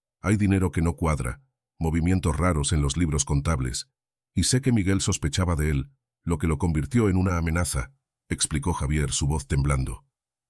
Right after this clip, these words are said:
Clara sintió que su corazón latía con fuerza. «¿Tienes pruebas? ¿Documentos que puedan ayudar a demostrar lo que dices?». Javier se pasó la mano por el cabello, nervioso. «No tengo documentos aquí, pero puedo llevarlas a un lugar seguro.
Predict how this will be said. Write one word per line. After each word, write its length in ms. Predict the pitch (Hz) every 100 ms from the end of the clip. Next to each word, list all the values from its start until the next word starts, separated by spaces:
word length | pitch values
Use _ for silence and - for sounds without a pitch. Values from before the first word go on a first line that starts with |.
| _ _ _ _
Clara 260 | 117 117 139
sintió 420 | 123 98 110 101
que 100 | 98
su 140 | 98
corazón 440 | 80 80 - 107 92
latía 400 | 71 92 85 71
con 180 | 78
fuerza. 520 | 71 71 - - 65 - _ _ _ _ _ _ _ _ _ -
«¿Tienes 300 | 107 139 143
pruebas? 540 | 101 123 175 - - _ _ _ _ -
¿Documentos 580 | 90 101 98 120 180 -
que 120 | 95
puedan 280 | 104 107 107
ayudar 340 | 95 87 101
a 60 | 95
demostrar 520 | 98 90 - 107 98
lo 100 | 92
que 100 | 90
dices?». 520 | 80 80 123 139 - _ _ _ _ _ _ _ _ _ -
Javier 320 | 101 113 135
se 120 | 131
pasó 240 | 98 92
la 100 | 110
mano 220 | 92 92 82
por 140 | 80
el 80 | 73
cabello, 400 | 71 87 67 65
nervioso. 600 | 67 69 69 65 64 - _ _ _ _ - - - _
«No 160 | 95 104
tengo 260 | 120 98
documentos 480 | 85 71 85 90 82
aquí, 240 | 76 90 85
pero 220 | 76 73
puedo 200 | 101 101
llevarlas 520 | 92 85 90 87 -
a 40 |
un 140 | 78 82
lugar 260 | 78 85
seguro. 480 | 76 76 78 67 64